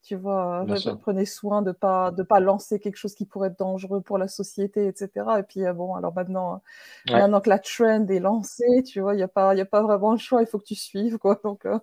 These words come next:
Speaker 1: <laughs> ouais, c'est un peu ce qui se passe, quoi. Oui, donc quand tu, comme tu
Speaker 2: Et
Speaker 1: disais tout à l'heure, donc, euh, ouais.
Speaker 2: Oui.
Speaker 1: Vas-y, vas-y.
Speaker 2: Oui, oui, sur ton par-, sur,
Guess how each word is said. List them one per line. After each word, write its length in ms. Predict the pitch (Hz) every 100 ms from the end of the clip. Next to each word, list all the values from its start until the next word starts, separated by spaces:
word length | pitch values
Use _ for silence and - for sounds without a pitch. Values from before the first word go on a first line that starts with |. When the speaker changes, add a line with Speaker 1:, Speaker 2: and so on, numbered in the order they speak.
| -
Speaker 1:
<laughs> 400 | 453 440 302 262
ouais, 160 | 196
c'est 140 | 196 190
un 60 |
peu 120 | 185 190
ce 80 |
qui 100 | -
se 80 | 202
passe, 240 | - 208 _
quoi. 140 | 202 - - - - 269
Oui, 140 | 214 254
donc 200 | 220 220
quand 100 | 208
tu, 160 | -
comme 100 | 226
tu 80 | 147
Speaker 2:
Et 300 | 139 131 127
Speaker 1:
disais 180 | 123 214
tout 160 | 226 220
à 120 | 202
l'heure, 240 | 202 220
donc, 160 | 190 190
euh, 160 | 190 190 196 -
ouais. 120 | 202
Speaker 2:
Oui. 300 | - - 214 214 202
Speaker 1:
Vas-y, 360 | 202 202 190
vas-y. 340 | 190 - 185 196 _ _ - 220 - _ -
Speaker 2:
Oui, 80 | 202
oui, 100 | 233
sur 160 | 226
ton 120 | 202 180
par-, 200 | 180 -
sur, 220 | 156